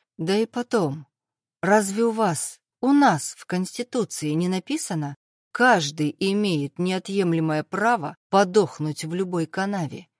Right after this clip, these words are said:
Разумеется, если канава не является частной собственностью.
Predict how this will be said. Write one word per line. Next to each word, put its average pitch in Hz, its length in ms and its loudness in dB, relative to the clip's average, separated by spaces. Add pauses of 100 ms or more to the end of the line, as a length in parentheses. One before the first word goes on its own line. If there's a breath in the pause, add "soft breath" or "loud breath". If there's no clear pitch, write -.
(180)
Разумеется, 208 800 2
если 208 420 -2
канава 247 440 2
не 175 220 0
является 214 560 -2
частной 202 420 -4
собственностью. 143 960 -4